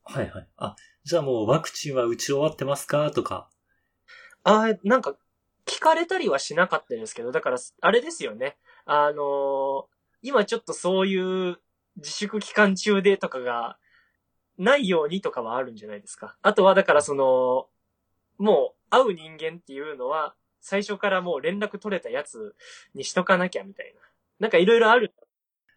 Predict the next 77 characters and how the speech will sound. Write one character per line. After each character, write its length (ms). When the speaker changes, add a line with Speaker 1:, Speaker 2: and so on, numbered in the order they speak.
Speaker 1:
も 120
し 220
感 260
染 160
者 140
が 100
出 100
た 120
時 180
に 80
き 100
ち 140
ん 40
と 100
連 200
絡 220
が 100
取 160
れ 60
る 80
人 180
じ 100
ゃ 40
な 80
い 80
と。 120
Speaker 2:
あ、 60
そ 120
う 40
っ 20
す 120
よ 100
ね。 260
Speaker 1:
フ 180
ォ 20
ロ 60
ー、 640
フ 100
ォ 40
ロ 80
ー 40
が 80
で 80
き 80
な 60
い 80
と。 180
あ 120
と 100
フ 100
ォ 40
ロ 80
ー 20
が。 140
Speaker 2:
う 180
ん。 40
そ 180
う 20
い 40
う 40
の 60
色 220
々 140
気 100
に 140
さ 140
れ 100
て 140
ん 80
だ 100
ろ 120
う 40
な 200
と 120
は 100
思 180
っ 20